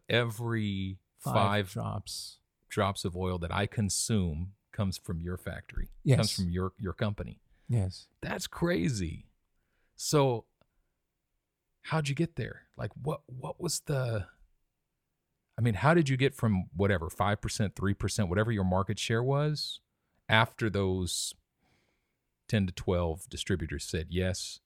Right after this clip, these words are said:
Speaker 1: How did you get from there to the forty percent share in mar-, in restaurants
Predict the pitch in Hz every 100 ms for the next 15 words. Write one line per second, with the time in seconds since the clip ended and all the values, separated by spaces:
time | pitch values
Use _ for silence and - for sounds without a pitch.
0 | _ - 120 120 113 117 107 90 90 107
1 | 107 101 98 _ _ _ _ _ _ _
2 | _ _ _ _ - 95 - 104 104 104
3 | 101 - 104 - - 98 92 82 87 98
4 | - 90 80 90 104 - 104 98 - -